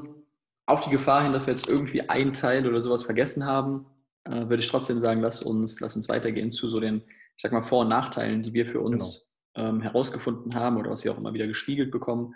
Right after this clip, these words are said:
Speaker 1: Ähm, vielleicht ein ganz kurzer Punkt noch. Ich glaub,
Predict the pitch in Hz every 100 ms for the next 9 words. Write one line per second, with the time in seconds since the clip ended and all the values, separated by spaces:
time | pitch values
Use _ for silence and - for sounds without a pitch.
0 | - _ _ _ - 110 110 110 107 -
1 | _ - 113 110 131 127 - 131 123 -
2 | 147 - 127 127 - 117 117 -